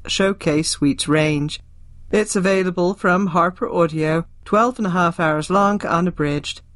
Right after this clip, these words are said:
Trade edition digital download, I S B N nine seven eight zero zero six three two five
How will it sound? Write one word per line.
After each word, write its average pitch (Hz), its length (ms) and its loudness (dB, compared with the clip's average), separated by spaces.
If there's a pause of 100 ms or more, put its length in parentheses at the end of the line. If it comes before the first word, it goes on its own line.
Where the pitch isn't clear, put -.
(320)
Trade 226 340 2
edition 226 420 -2
digital 160 400 -2
download, 214 720 2
I 233 280 2
S 196 240 0
B 185 200 0
N 190 280 2
nine 220 320 4
seven 180 400 0
eight 196 280 0 (120)
zero 175 420 4
zero 170 420 2
six - 520 -4 (120)
three 220 460 2 (100)
two 175 240 2
five 202 540 0